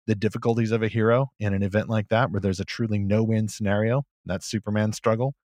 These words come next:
and then the difficulties of a hero who then falls into darkness, you know, not just the surveillance temptations of, uh,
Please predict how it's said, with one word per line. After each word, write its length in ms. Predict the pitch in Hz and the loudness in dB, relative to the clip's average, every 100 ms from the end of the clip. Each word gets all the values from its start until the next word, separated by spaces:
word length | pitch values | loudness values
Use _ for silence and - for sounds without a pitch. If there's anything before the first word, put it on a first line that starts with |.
| _ _ - | _ _ -2
and 180 | 110 113 | 2 4
then 80 | 113 | 4
the 100 | 113 | 4
difficulties 520 | 117 117 120 117 113 | 2 2 2 2 4
of 100 | 117 | 4
a 80 | 113 | 4
hero 280 | 117 117 113 | 4 4 4
who 200 | 117 117 | 4 2
then 180 | 117 | 0
falls 340 | 110 120 113 110 | 0 2 2 2
into 200 | 107 101 | 0 -2
darkness, 640 | 98 101 98 87 62 - | 0 0 -2 -10 -18 -14
you 60 | 101 | -10
know, 100 | 92 | -2
not 240 | 101 110 | 0 0
just 220 | 123 107 | -2 -6
the 100 | - | -4
surveillance 640 | 104 - 101 120 127 110 - | -2 0 4 4 4 0 -4
temptations 640 | 104 95 104 - 104 92 | -4 0 -2 0 -4 -2
of, 200 | 95 95 | -2 0
uh, 180 | 95 | -2